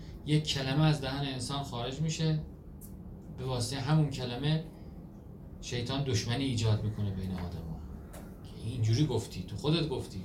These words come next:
خودت اینطور گفتی.» «قولوا التي هی احسن، ان الشیطان ینزغ بینکم.» بله، در کلام خوش سخنی،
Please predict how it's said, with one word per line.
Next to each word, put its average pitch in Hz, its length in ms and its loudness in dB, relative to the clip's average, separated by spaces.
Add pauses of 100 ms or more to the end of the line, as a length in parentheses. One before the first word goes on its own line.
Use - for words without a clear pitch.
خودت - 200 -2
اینطور 120 280 -6
گفتی.» 101 280 -4 (1500)
«قولوا 123 260 2
التي 120 340 2
هی 117 120 4
احسن، 110 560 4 (280)
ان 107 140 4
الشیطان 104 500 2
ینزغ 113 580 -2
بینکم.» 90 300 -4 (2750)
بله، 127 320 4
در 123 180 2
کلام 151 540 4 (520)
خوش - 420 -6
سخنی، 120 640 -2